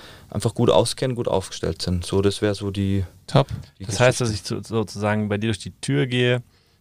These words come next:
Speaker 3: dann wird mir erstmal der Trainingsplan erstellt, ich setz den zusammen mit dir oder einem anderen Tra-, Trainer um, dann gehe ich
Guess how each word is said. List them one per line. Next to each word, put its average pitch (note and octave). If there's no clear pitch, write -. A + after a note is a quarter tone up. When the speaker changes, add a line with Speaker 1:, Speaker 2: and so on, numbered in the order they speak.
Speaker 3:
dann G2
wird G2+
mir G2+
erstmal F#2+
der F#2+
Trainingsplan A2+
erstellt, F#2+
ich -
setz G2
den F#2+
zusammen F#2
mit -
dir F#2+
oder F2+
einem F2+
anderen F#2
Tra-, F2+
Trainer F2+
um, C3+
dann C3+
gehe G#2+
ich F#2+